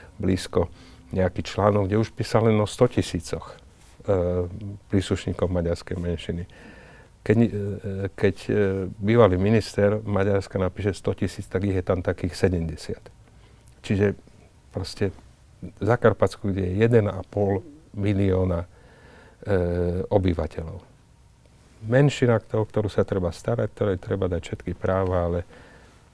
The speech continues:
ako hovoriť o nejakých autonomistických alebo iných, e, snahách je absolútne nenáležité. Takže myslím si, že, myslím si, že celý svet tomu, môžem to tak povedať, celý svet tomu rozumie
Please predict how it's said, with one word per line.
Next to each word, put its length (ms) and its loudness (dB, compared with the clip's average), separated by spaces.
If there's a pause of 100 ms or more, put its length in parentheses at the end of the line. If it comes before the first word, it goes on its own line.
(100)
ako 400 -4 (640)
hovoriť 380 4
o 120 -2
nejakých 300 -2
autonomistických 1000 -2
alebo 320 -4
iných, 440 -4
e, 80 -2 (400)
snahách 600 -8
je 200 -6 (160)
absolútne 520 -8
nenáležité. 640 -4
Takže 320 -2 (560)
myslím 400 0
si, 240 0
že, 240 6 (1120)
myslím 320 0
si, 80 -4
že 140 4
celý 240 6
svet 580 0
tomu, 400 -2
môžem 320 2
to 140 -4
tak 160 -2
povedať, 320 -6
celý 240 4
svet 420 -2 (140)
tomu 340 -2 (240)
rozumie 720 0